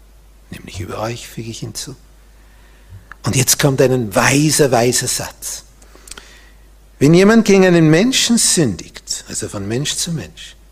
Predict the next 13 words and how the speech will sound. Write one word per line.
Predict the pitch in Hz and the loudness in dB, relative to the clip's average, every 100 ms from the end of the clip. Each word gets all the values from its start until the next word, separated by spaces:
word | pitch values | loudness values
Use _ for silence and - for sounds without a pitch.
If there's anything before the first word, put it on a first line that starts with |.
| _ _ | _ _
„so | - 156 | -8 -4
kann | 170 165 | -2 -2
es | 165 | -2
Gott | - 160 165 | -4 -6 -8
entscheiden, | 165 - 135 95 - - - - | -6 -6 -6 -12 -18 -20 -20 -12
richten. | 101 - - - _ _ _ _ - - _ - _ _ - - - - - - - | -12 -12 -18 -20 _ _ _ _ -20 -20 _ -20 _ _ -20 -20 -20 -20 -20 -20 0
Wenn | 135 160 | 4 4
aber | 160 151 | 6 4
jemand | 139 147 156 147 135 - | 4 4 4 2 0 0
gegen | 135 123 123 | 2 2 0
den | 104 95 80 | 0 -4 -6
Herrn | - - - 160 233 269 220 120 80 - | -10 -8 -2 0 0 0 -2 -4 -8 -12
sündigt, | - - - - - - - - - | -6 -4 -4 -6 -14 -18 -20 -20 -20